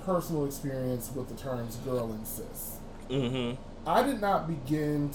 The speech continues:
Speaker 1: to experience using girl and sis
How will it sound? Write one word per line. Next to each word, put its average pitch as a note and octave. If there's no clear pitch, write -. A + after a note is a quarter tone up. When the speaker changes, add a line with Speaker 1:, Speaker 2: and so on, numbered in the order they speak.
Speaker 1:
to D#3+
experience D3
using E3+
girl D3+
and C3+
sis -